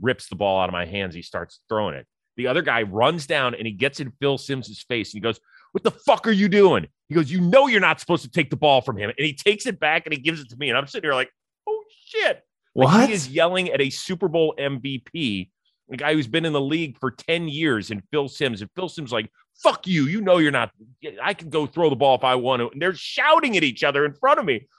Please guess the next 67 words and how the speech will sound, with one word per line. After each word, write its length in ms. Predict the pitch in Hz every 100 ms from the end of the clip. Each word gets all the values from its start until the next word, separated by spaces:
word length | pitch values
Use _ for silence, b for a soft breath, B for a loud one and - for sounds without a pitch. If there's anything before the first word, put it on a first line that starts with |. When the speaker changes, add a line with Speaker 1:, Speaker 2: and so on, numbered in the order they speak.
| -
Speaker 1:
I'm 80 | 180
like, 140 | 180
"Oh 120 | 196
my 340 | 226 247 247 240
Speaker 2:
Whoa. 240 | 214 190
Speaker 1:
God." 280 | 156 349 349
Speaker 2:
Why 140 | 349 359
did 120 | 320
they 260 | - - 277
not 120 | 262
want 200 | 262 277
him 80 | 262
to 80 |
take 220 | 190 254 -
the 80 |
ball? 540 | 170 214 247 117 127 156
I'm 60 | 175
Speaker 1:
They 60 |
Speaker 2:
confused. 180 | 156 156
Speaker 1:
weren't 180 | 196 233
allowed 360 | 180 156 151 170
to 60 |
take 300 | 170 139 139
the 80 | 175
balls 400 | 151 214 254 151
and 120 | 151 143
warm 240 | 180 214
up 180 | 285 -
with 140 | 113
him 100 | 117
at 60 | 104
the 80 | 110
time. 400 | - 90 69 - _
I 100 | 127
don't 220 | 156 180 156
know 140 | 180
Speaker 2:
What, 100 | 170
Speaker 1:
why, 240 | 180 123 85
Speaker 2:
like, 160 | 185
it 40 | 190
Speaker 1:
because 160 | -
Speaker 2:
was, 120 | 180 175
like, 140 | 139 143
league 240 | 190 175
rule, 360 | 170 208 294 311
or 120 | 196
was 160 | 185 190
it, 100 | 170
like 340 | 151 143 - _
Speaker 1:
it 140 | 151 147
was 120 | 131
some 300 | - 170 180
stupid 460 | - - 160 196
rule 320 | 143 135 156 147
that 120 | -
they 100 | 113
had 220 | - 135 170
in 100 | 170
effect, 400 | - 135 175 _ _ _ _ -
and 140 | 127 127
he 80 |
Speaker 2:
Wow. 120 | 113 113
Speaker 1:
wasn't 280 | 143 185 -
supposed 420 | 165 151 147 -
to 60 |
do 220 | 117 196
it. 140 | 113